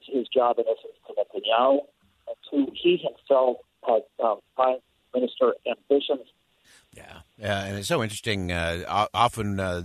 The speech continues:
Speaker 2: the dictator march is usually one that begins with division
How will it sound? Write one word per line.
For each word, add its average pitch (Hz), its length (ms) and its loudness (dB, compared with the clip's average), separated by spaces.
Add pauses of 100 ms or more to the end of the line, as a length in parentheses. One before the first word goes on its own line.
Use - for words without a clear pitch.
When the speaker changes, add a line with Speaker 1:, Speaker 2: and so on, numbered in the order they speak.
(140)
Speaker 2:
the 98 120 -6
dictator 113 520 -4
march 95 480 -2
is 87 260 -8
usually 95 580 -4 (320)
one 104 240 0
that 92 180 -2
begins 101 400 0
with 98 300 -2
division 87 640 -2